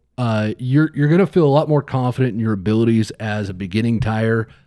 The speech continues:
uh, and, and you're gonna have a clear roadmap of how to be successful as a fly tyer. We're not gonna answer every question about fly tying in this episode.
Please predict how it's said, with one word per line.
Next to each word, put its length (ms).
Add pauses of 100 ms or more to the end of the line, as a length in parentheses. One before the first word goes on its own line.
(320)
uh, 600
and, 240
and 120
you're 100
gonna 120
have 120
a 60
clear 280
roadmap 600
of 80
how 200
to 40
be 320
successful 840
as 280
a 40
fly 320
tyer. 380 (400)
We're 100
not 140
gonna 120
answer 380
every 300
question 460
about 300
fly 240
tying 380
in 80
this 160
episode. 500